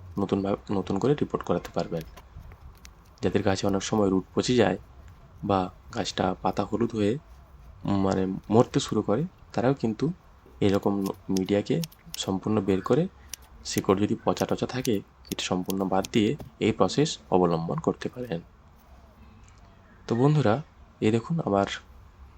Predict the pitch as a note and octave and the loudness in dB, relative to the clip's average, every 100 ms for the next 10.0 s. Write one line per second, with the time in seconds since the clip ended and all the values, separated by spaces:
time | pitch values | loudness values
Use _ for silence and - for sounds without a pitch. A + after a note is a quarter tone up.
0 | - F#2+ G2 G2 G2+ A2+ A#2 B2 B2 - | -2 0 0 0 0 0 0 -2 -2 -4
1 | F#3+ - - - A#2 A#2 D3 - - - | -6 -12 -14 -2 4 4 4 -4 -20 -20
2 | - - - - - G#2+ A#2+ - A2+ G#2 | -20 -20 -20 -20 -4 0 0 0 0 0
3 | F2+ F2 E2+ E2 F2 - - E2+ E2 F#2+ | -2 -2 -4 -4 -2 -2 -4 -6 -6 -4
4 | G2 A2+ B2+ E3 - - - - A2+ G2 | 0 4 4 4 -4 -20 -14 0 2 2
5 | F2+ - G2+ E2+ E2+ - - G2 - - | -2 -6 -6 -6 -4 -6 -2 -2 0 0
6 | F2+ E2+ - E2 - - - - - - | 0 0 -2 -6 -6 -8 -6 -6 -6 -10
7 | - - - - - - - A#2+ - C#3 | -16 -20 -20 -20 -20 -10 -2 -2 2 2
8 | G#3 G3 G#3+ - - - - - - - | 4 2 0 -10 -18 -18 -18 -20 -20 -20
9 | - - - - C#3+ C3+ G#2+ G2 G2+ | -20 -20 -4 6 6 6 2 2 0